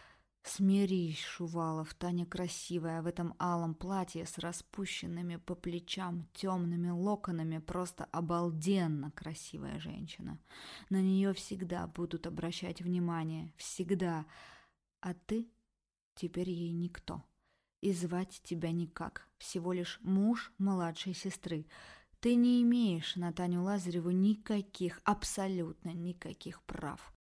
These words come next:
заскрежетал зубами в бессильной ярости. Как больно, просто чертовски больно это осознавать. «Милый, пожалуйста», снова заговорила Ляляляшка.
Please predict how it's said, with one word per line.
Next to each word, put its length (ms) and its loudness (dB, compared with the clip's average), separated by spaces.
заскрежетал 1200 4
зубами 640 4
в 160 -2
бессильной 760 0
ярости. 760 -6
Как 300 -2
больно, 580 -4
просто 520 -6
чертовски 800 -6
больно 400 -2
это 240 -8
осознавать. 760 -8
«Милый, 440 4
пожалуйста», 840 2
снова 600 6
заговорила 640 4
Ляляляшка. 720 4